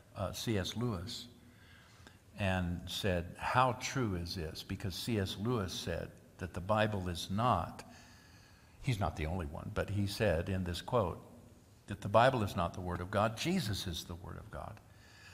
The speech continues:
But the Bible, when correctly read and taught by helpful teachers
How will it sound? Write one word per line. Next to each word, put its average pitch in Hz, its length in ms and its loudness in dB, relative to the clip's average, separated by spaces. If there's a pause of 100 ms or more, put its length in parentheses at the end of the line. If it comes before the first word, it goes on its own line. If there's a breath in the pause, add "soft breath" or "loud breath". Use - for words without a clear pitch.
(160 loud breath)
But - 160 4
the 101 80 0
Bible, 113 720 6 (360 loud breath)
when 113 300 4
correctly 117 960 4
read 87 640 0 (1400 soft breath)
and 107 500 8 (720)
taught 151 720 6
by 117 440 10 (160)
helpful 131 520 6
teachers - 800 -4